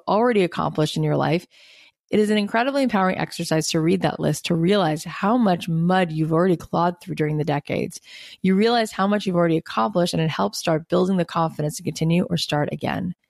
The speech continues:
You'll be surprised how quickly the universe moves once you've decided. We are disproportionately rewarded when we take risks. Imagine yourself in five or ten years and ask, "Where do I want to be?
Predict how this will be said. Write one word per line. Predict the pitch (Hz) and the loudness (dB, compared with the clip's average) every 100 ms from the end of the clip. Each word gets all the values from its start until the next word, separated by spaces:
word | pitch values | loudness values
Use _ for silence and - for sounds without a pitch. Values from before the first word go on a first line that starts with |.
| _ _ - - | _ _ -20 -10
You'll | - 202 | 0 0
be | 208 285 | 2 -2
surprised | - - 214 196 | -4 -2 -2 -2
how | 196 | -2
quickly | 165 - 196 220 | -4 -4 -2 0
the | 180 | 2
universe | 170 170 160 160 147 | 2 2 2 0 2
moves | 160 175 160 156 | 2 4 2 0
once | 156 151 151 | 0 0 0
you've | 170 | -4
decided. | 165 - 170 160 160 190 _ _ _ _ _ - | -4 -2 0 0 -2 -6 _ _ _ _ _ -6
We | 185 | 0
are | 190 | 0
disproportionately | 175 226 247 - 285 208 202 214 202 | 2 0 -2 -4 0 0 2 2 2
rewarded | 180 160 165 170 151 | 2 2 4 2 0
when | 156 151 | -2 -2
we | 151 | -2
take | - 165 - | -2 -4 -2
risks. | 151 160 - - - - - | -2 -2 -6 -12 -16 -20 -10
Imagine | - 202 214 277 | -2 0 0 0
yourself | 330 311 - 220 | -2 -2 -2 -2
in | 202 | -2
five | 170 - 175 196 | -4 -2 -2 -2
or | |
ten | 208 196 180 | -2 -2 0
years | 160 151 | 0 0
and | 160 | -2
ask, | 160 147 165 - _ _ _ _ _ - | -2 -4 -8 -14 _ _ _ _ _ -2
"Where | 185 208 | 2 2
do | |
I | 233 | 2
want | 233 220 | 2 2
to | 208 | 0
be? | 160 147 151 | 0 2 2